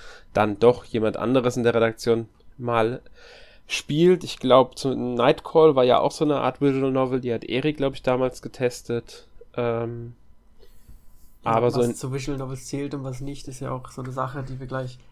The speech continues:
Speaker 2: ansprechen werden.
Speaker 1: Genau,
Speaker 2: Aber
Speaker 1: das
Speaker 2: wenn
Speaker 1: ist
Speaker 2: es
Speaker 1: ja
Speaker 2: zum
Speaker 1: auch noch so.
Speaker 2: Beispiel um Adventure-artige Spiele geht, wie zum Beispiel Ace Attorney, dann gibt's auch zum Beispiel Sören oder Erik, die die auch spielen.
Speaker 1: Mhm. Ganz genau, also überschneidet sich ja auch gerne mal, wie man's halt von Genres kennt.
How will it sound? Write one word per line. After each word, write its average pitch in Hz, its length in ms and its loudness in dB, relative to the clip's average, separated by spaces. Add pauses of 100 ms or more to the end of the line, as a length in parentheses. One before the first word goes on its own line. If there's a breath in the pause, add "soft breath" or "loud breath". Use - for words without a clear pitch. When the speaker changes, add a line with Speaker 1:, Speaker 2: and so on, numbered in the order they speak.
Speaker 2:
ansprechen 143 500 -8
werden. 147 420 -6
Speaker 1:
Genau, 127 220 4
Speaker 2:
Aber 110 260 0 (180 soft breath)
Speaker 1:
das 117 120 -12
Speaker 2:
wenn 127 60 -2
Speaker 1:
ist 127 40 -4
Speaker 2:
es 127 80 -4
Speaker 1:
ja 123 60 4
Speaker 2:
zum 117 80 6
Speaker 1:
auch 120 60 6
noch 131 40 2
so. 127 60 4
Speaker 2:
Beispiel 131 500 -4
um 127 240 -8
Adventure-artige 131 880 -6
Spiele 131 380 -12
geht, 131 260 -10
wie 127 80 -12
zum 127 160 -10
Beispiel 127 420 -10
Ace 131 220 -10
Attorney, 131 400 -10
dann 123 120 -12
gibt's 123 200 -14
auch 123 240 -10 (240)
zum 131 160 -10
Beispiel 127 180 -10
Sören 131 360 -8
oder 127 140 -8
Erik, 127 320 -10
die 127 80 -14
die 123 140 -14
auch 127 160 -10
spielen. 135 420 -14 (440 soft breath)
Speaker 1:
Mhm. 131 260 -10 (420)
Ganz 120 300 -4
genau, 117 180 -2
also 113 200 0
überschneidet 120 580 2
sich - 180 -6
ja 104 120 0
auch - 140 -6
gerne 113 220 0
mal, 110 320 -2
wie 120 60 -4
man's 120 260 2
halt 117 140 0
von 113 140 -4
Genres 104 360 -2
kennt. 123 300 2